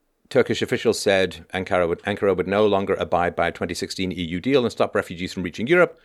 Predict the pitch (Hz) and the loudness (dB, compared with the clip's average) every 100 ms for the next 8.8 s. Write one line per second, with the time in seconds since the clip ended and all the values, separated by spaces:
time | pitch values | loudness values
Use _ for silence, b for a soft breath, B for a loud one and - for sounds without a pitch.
0 | b - 269 226 196 190 156 139 123 110 | b 4 6 6 4 2 2 2 4 4
1 | 110 110 92 95 - - - 92 71 _ | 4 2 2 -2 -4 -6 -4 -4 -4 _
2 | _ _ _ - 101 - 208 - 123 143 | _ _ _ -12 -4 0 0 0 -2 -4
3 | _ b b b b b b b b b | _ b b b b b b b b b
4 | b b b _ _ _ _ _ - - | b b b _ _ _ _ _ 0 4
5 | 170 156 151 127 - _ _ _ _ _ | 6 8 6 2 -6 _ _ _ _ _
6 | _ _ _ _ _ 120 123 - 165 165 | _ _ _ _ _ 4 4 4 4 4
7 | 135 - 113 104 180 160 - 139 135 131 | 4 4 4 6 6 6 4 0 2 4
8 | 127 131 113 - 156 135 110 98 | 6 6 6 4 4 4 2 -2